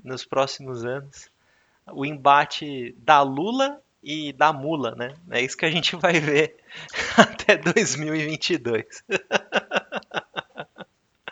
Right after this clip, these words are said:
Senhores, vamos pro nosso bloco de indicações. Acho que a gente tem um programa.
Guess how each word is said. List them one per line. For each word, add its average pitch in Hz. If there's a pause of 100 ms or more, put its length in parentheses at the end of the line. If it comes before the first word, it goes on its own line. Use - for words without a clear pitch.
(640)
Senhores, -
vamos 220
pro 262
nosso 220
bloco 180
de 160
indicações. 165
Acho 180
que -
a 175
gente 175
tem 185
um 180
programa. 156